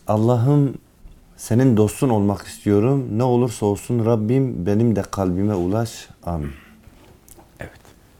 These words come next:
Speaker 2: Tabii ki kardeşimiz bunu bilmeden söylüyor. "Rabbim, benim kalbime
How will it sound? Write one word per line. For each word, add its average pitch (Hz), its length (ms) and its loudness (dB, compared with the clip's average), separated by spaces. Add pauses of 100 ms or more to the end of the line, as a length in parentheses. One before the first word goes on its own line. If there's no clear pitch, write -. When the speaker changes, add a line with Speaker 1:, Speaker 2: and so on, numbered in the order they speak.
(2750)
Speaker 2:
Tabii 143 180 2
ki 143 120 4
kardeşimiz 113 540 2
bunu 135 220 6
bilmeden 92 380 4
söylüyor. 95 500 2 (1000)
"Rabbim, 120 380 6 (160)
benim 117 200 4
kalbime 107 600 0